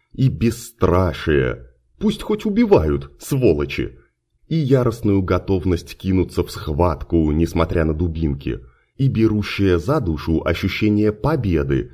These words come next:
когда встали впереди ребят афганцы.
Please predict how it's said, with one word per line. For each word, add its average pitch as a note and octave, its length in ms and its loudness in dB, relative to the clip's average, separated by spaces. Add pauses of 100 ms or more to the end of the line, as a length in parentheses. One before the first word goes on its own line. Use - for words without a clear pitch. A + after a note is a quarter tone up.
(140)
когда D2 320 0
встали C#2+ 380 -2
впереди D2+ 500 -2
ребят D2+ 500 -2
афганцы. B2 800 -2